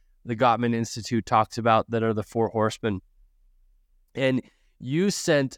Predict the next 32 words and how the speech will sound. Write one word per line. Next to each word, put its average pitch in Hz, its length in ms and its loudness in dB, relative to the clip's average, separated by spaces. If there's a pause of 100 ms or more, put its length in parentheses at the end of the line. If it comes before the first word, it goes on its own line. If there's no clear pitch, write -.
(120)
across 131 560 0
a 131 120 -4
list 123 640 -4
that 127 320 0
is 127 380 -2
the 131 180 -2
equivalent 170 720 0
for 131 220 -4
a 117 40 -4
team. 113 440 -4
I 135 160 2
would 120 180 0
say 123 200 -4
the 117 120 -2
equivalent 107 560 -2
for 113 160 -2
a 107 60 0
team. 120 440 -4 (640)
These 185 360 2
are 180 120 4
things 175 580 0
that 147 200 -4
you 156 160 -2
could 143 280 -4 (840)
pay 220 280 2
attention 190 640 -2
to, 92 360 -8 (800)
watch 185 400 0
out 190 300 4
for, 92 480 -8 (800)
and 147 180 0
f-, - 320 -16